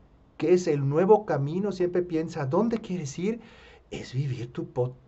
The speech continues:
tu poder, es, ah, vivir con libertad. ¿No quieres eso? Piensa ahora, por favor, en todos tus sueños.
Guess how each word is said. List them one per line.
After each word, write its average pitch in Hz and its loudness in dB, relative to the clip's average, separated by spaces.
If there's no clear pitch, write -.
tu 135 -2
poder, 208 -6
es, - -6
ah, - -12
vivir 156 -6
con 180 0
libertad. 143 -2
¿No 131 -4
quieres 165 -12
eso? - -12
Piensa 127 -2
ahora, 113 -4
por 123 -2
favor, 123 -2
en 123 -4
todos 180 2
tus 131 -6
sueños. 107 -4